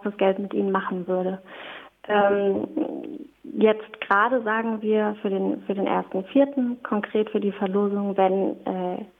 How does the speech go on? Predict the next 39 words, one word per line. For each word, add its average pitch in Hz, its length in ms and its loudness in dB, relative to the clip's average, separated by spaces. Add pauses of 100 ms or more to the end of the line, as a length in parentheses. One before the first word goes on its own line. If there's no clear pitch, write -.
(360)
jemand 196 400 2
Geld 202 240 4
gewinnt, 226 420 4 (420)
dass 190 180 0 (120)
er 190 220 6
oder 190 260 2
sie 208 180 0
gerade, 190 500 2
von 196 160 -6
dem 190 140 0
er 190 100 0
gerade 190 400 2
denkt, 190 520 0
ähm, 180 320 -4 (400)
"Das 196 180 0
brauche 202 220 2
ich 208 140 -4
eigentlich 208 320 -2
gar 196 140 4
nicht 196 160 -2
so 202 60 -4
dringend", 196 280 -2
gibt's 196 240 -4
natürlich 196 380 0
immer 202 200 4
die 196 100 0
Möglichkeit, 190 760 0 (320)
das 202 220 0
weiterzugeben, 185 840 -2 (520)
ähm, 190 420 0
und 202 260 2
zu - 80 -2
teilen. 175 600 2
Also 196 520 4
da, 190 480 4 (260)
genau, 196 280 4
das 196 220 -4
ist, 196 120 -8 (840)
das, 196 160 2